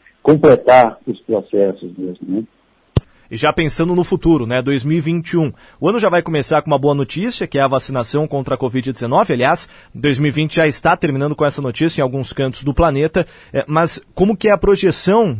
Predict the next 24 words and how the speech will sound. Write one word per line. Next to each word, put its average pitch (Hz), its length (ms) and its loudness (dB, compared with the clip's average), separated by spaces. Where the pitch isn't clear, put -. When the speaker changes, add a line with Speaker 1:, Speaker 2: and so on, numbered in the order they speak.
Speaker 2:
da 151 300 0
construtora 143 520 0
Planeta 185 600 0
para 175 200 2
o 170 120 4
ano 165 200 2
de 160 120 0
dois 151 240 0
mil 151 140 -2
e - 20 -2
vinte 151 260 -6
e 151 80 -2
um? 170 100 0
Uma 127 120 -4
projeção 160 540 0
mais 147 500 -2
otimista 160 680 -4
do 120 120 -10
que 139 100 -10
este 143 180 -6
dois 120 200 -8
mil 123 100 -8
e - 20 -8
vinte? 156 380 -12